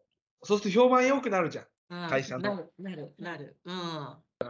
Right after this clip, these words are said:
Speaker 1: だしね、従業員の家族も喜ぶし、
Speaker 2: うん。
Speaker 1: ね、地域の人も喜ぶし、やっぱり、あの、
Speaker 2: そう。
Speaker 1: 小さい会社はほら、大きいことができないと思うんで、お金をいっぱい出して、<laughs> あの、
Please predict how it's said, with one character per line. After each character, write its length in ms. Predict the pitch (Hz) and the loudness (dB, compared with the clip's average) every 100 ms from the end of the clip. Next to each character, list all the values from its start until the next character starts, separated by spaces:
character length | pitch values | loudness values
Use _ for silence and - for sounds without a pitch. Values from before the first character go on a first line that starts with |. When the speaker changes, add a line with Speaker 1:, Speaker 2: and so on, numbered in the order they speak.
| 113 - | -8 -8
Speaker 1:
だ 140 | 180 170 | -6 -6
し 240 | 156 131 | -8 -8
ね、 180 | 190 147 | -6 -4
従 160 | 139 156 | 0 2
業 180 | 160 151 | 2 0
員 120 | 135 | -2
の 100 | 127 | -4
家 180 | 180 170 | -2 -2
族 160 | 139 | -2
も 80 | 127 | -6
喜 320 | 131 151 180 | -4 -2 -2
ぶ 100 | 143 | -4
し、 520 | 127 127 120 101 - _ | -6 -8 -8 -10 -12 _
Speaker 2:
う 20 | 190 | -10
ん。 180 | 175 170 160 - _ _ _ _ _ _ | -10 -12 -16 -20 _ _ _ _ _ _
Speaker 1:
ね、 280 | 156 131 - _ | -6 -6 -8 _
地 160 | - 170 | -4 -4
域 120 | 139 | -4
の 80 | 127 | -6
人 160 | 196 | -2
も 80 | 165 | -2
喜 320 | 131 139 165 | 0 -2 -2
ぶ 100 | 139 | -4
し、 480 | 117 - 95 85 65 - _ | -4 -8 -10 -12 -14 -20 _
や 100 | 151 | -8
っ 60 | 151 | -2
ぱ 100 | 185 | 0
り、 240 | 147 123 135 | 0 -4 -6
あ 80 | 131 | -6
の、 60 | |
Speaker 2:
そ 60 | 143 | -4
う。 20 | |
Speaker 1:
小 160 | - 262 | -2 4
さ 120 | 269 | 4
い 60 | |
会 180 | - 151 | 4 2
社 140 | 147 135 | 2 -2
は 100 | 135 | -2
ほ 80 | |
ら、 140 | 135 120 | -4 -6
大 80 | 135 | -6
き 160 | 247 | -4
い 40 | 240 | 0
こ 120 | 160 | 0
と 80 | 139 | -2
が 100 | 123 | -6
で 100 | 123 | -6
き 120 | 143 | -6
な 100 | 127 | -6
い 100 | 110 | -6
と 100 | 107 | -10
思 100 | 110 104 | -12 -12
う 180 | 101 | -12
ん 180 | - 76 | -16 -10
で、 380 | 107 101 90 - _ _ _ - | -6 -6 -6 -12 _ _ _ -2
お 100 | 139 | 2
金 200 | 151 139 | 2 2
を 60 | |
い 120 | 135 131 | 0 0
っ 20 | |
ぱ 160 | 139 | 2
い 60 | 135 | 2
出 60 | 131 | 2
し 460 | - - - 156 - | -2 -4 -4 -2 2
て、 100 | 180 | 2
<laughs> 40 | |
あ 80 | 165 | 2
の、 420 | 151 151 143 131 | 0 0 2 0